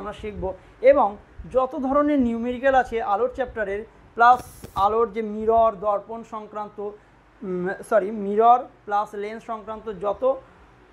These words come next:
question আছে আমরা সমস্ত question কিন্তু আলোচনা করব with numerical। তো student যদি ভালো লেগে থাকে অবশ্যই কিন্তু তোমরা share করবে এবং আমাদেরকে আরও ভিডিও,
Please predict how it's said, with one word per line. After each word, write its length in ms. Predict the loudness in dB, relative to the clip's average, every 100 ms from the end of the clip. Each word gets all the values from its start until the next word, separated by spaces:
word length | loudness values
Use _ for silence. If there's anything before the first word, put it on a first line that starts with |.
| -10
question 280 | -8 -4 -2 -2
আছে 120 | -4 -8
আমরা 140 | -10 -6
সমস্ত 360 | -4 -4 -4 -4 -4
question 260 | -6 -8 -10
কিন্তু 160 | -6 -2 -2
আলোচনা 300 | -2 -6 -6
করব 180 | -8 -8 -8 -10 -12 _ -6
with 220 | -4 -6 -6
numerical। 540 | -8 -6 -6 -8 -8 -10 -8 -8 -8 _ -8
তো 80 | -6 -8 -10 -10 -10 -8
student 280 | -8 -6 -6 -4
যদি 120 | -6 -6
ভালো 120 | -6 -6
লেগে 160 | -6 -8
থাকে 140 | -6 -4
অবশ্যই 280 | -4 -6 -8
কিন্তু 140 | -8 -12 -10
তোমরা 180 | -10 -12
share 200 | -8 -6 -6
করবে 220 | -8 -8 -12 -16 _ _ _ -12
এবং 140 | -10 -10 -10
আমাদেরকে 480 | -4 -2 -2 -4 -6 -8 -20 _ _ -16 -14 -14 -18 -20 -20 -20 -20 -18 -18 -18 -12 0 2
আরও 120 | 4 0 -4 -12 -8
ভিডিও, 220 | -4 -2